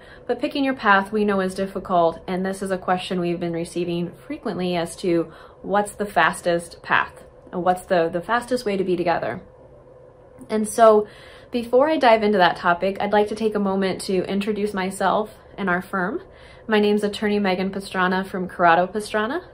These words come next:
the immigration firm for couples. We are dedicated exclusively to assisting couples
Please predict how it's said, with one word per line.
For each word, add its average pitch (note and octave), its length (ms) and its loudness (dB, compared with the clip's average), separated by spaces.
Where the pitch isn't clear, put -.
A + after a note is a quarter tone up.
the G3 140 -4
immigration G3 580 -4
firm F#3+ 300 -4
for F3+ 100 -6
couples. A3 640 -6
We A#3 140 -2
are A3+ 80 2
dedicated G#3 580 4
exclusively G#3 840 0
to G3 180 -2
assisting F#3+ 440 -4
couples F#3 600 -2